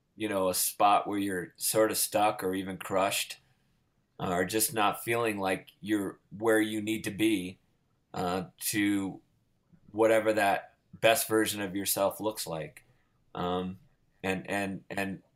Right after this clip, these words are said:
all that navigation, all that terrain in between, um, wa-, was what I wanted to sort of really, uh, flesh out for, for people so they understood, um, you know,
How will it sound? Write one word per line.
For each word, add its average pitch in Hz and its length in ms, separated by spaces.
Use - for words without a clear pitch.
all 131 360
that 113 280
navigation, 107 760
all 110 280
that 113 200
terrain 101 520
in 95 140
between, 90 600
um, 87 440
wa-, 98 220
was 95 300
what 101 200
I 98 80
wanted 98 380
to 92 200
sort 95 260
of 87 100
really, 92 460
uh, 85 240
flesh 98 420
out 98 380
for, 90 240
for 98 180
people 90 400
so 92 160
they 87 160
understood, 95 720
um, 87 400
you 104 120
know, 92 320